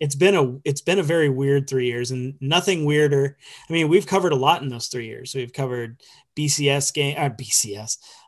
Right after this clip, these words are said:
um, uh, New Year's Six Bowls. We've covered, uh, the,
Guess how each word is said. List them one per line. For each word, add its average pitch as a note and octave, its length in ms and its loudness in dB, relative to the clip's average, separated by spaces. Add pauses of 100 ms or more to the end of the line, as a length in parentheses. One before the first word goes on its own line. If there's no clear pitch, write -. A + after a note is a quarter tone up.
(140)
um, A#2 1000 2 (580)
uh, C3 340 0
New D#3 120 2
Year's D#3+ 200 0
Six E3 220 2
Bowls. D3+ 520 2 (380)
We've C#3+ 160 -2
covered, D3 520 4
uh, B2+ 360 -2
the, A#2+ 440 -8